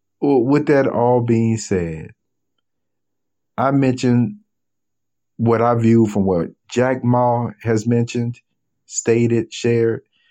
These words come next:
and I mentioned, uh, the point of view of what, uh, Elon Musk has stated, you know, and shared. And what I just feel that with,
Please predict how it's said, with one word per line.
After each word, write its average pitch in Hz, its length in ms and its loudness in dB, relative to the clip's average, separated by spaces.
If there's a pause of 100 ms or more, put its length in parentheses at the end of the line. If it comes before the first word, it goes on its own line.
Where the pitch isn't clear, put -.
(160)
and 95 140 -2
I 95 100 0
mentioned, 104 680 0 (460)
uh, 98 160 -2
the 98 120 -2
point 113 300 -2
of 104 100 -2
view 92 440 -6 (440)
of 92 240 -2
what, 95 360 -2 (320)
uh, 82 340 -10 (400)
Elon 104 480 0
Musk - 580 -4 (600)
has 87 260 -4
stated, 82 480 -4 (480)
you 95 160 -4
know, 85 240 -2
and 80 160 -10
shared. 76 520 -10 (1040)
And 104 420 2
what 120 160 2
I 110 140 2
just 123 340 0
feel 117 420 2
that 90 320 -2
with, 95 280 -2